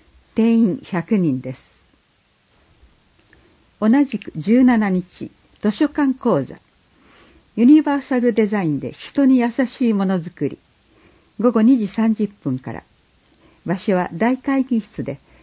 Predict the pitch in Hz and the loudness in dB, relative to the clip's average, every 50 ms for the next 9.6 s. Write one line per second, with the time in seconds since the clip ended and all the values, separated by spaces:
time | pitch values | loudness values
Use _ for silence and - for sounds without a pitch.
0 | _ _ - 214 220 240 262 247 202 - - - - 185 185 - 262 233 208 165 | _ _ -2 0 2 2 2 2 0 -2 -6 -8 -6 -6 -4 0 0 2 2 0
1 | 143 135 135 143 - - _ _ _ _ _ _ _ _ _ _ _ _ _ _ | -2 -4 -6 -10 -12 -14 _ _ _ _ _ _ _ _ _ _ _ _ _ _
2 | _ _ _ _ _ _ _ _ _ _ _ _ _ _ _ _ _ _ _ _ | _ _ _ _ _ _ _ _ _ _ _ _ _ _ _ _ _ _ _ _
3 | _ _ _ - - 294 294 285 - - 156 147 139 131 - _ _ - _ - | _ _ _ -4 0 0 0 0 -2 -4 -4 -2 -2 -4 -8 _ _ -20 _ -20
4 | _ _ _ _ _ _ - 277 285 294 285 - 302 254 269 247 214 160 127 127 | _ _ _ _ _ _ 2 4 4 4 4 2 0 2 2 2 0 0 -2 -4
5 | 123 - - - - 254 262 269 240 - 247 - - 233 220 220 214 - 240 233 | -6 -10 -12 -6 0 2 2 2 2 0 -4 -4 -2 -2 -2 -2 -2 0 0 2
6 | 226 208 202 190 185 - - 135 120 127 - - _ _ - 190 202 247 269 269 | 2 2 0 -4 -6 -6 -8 -6 -6 -8 -10 -12 _ _ -4 0 4 6 6 6
7 | 254 285 277 262 247 - - 233 233 226 226 - 233 214 208 202 180 196 190 185 | 6 4 2 0 0 -2 -2 -2 0 0 0 0 0 0 0 0 0 -2 -2 -2
8 | 196 180 156 139 - _ - - 190 202 202 190 190 190 - - _ - 165 151 | -2 -2 -2 -2 -4 _ -4 -2 0 0 0 0 -2 -4 -8 -10 _ -8 -8 -8
9 | - - - - 165 156 160 151 139 147 143 - | -10 -10 -4 -2 0 0 0 -2 -2 -6 -12 -14